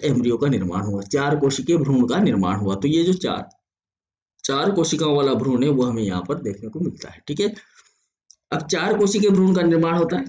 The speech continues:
तो अब यहाँ पढ़ते हैं दोबारा से इसको हम। oospore में अनुप्रस्थ विभाजन होता है जिससे बाह्य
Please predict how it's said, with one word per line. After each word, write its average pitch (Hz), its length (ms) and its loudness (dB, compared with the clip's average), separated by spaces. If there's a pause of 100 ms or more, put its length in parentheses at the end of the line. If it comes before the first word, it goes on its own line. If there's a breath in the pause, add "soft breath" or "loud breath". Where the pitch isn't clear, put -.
(920)
तो - 540 -2
अब 120 160 -2
यहाँ 143 180 2
पढ़ते 117 260 -2
हैं 165 80 2
दोबारा 147 260 2
से 147 100 0
इसको 143 220 -2
हम। - 140 -2 (400 loud breath)
oospore 202 480 2
में 156 280 2
अनुप्रस्थ 160 480 0
विभाजन 156 380 2
होता 160 240 0
है 165 100 0
जिससे 151 280 -2 (100)
बाह्य 135 320 0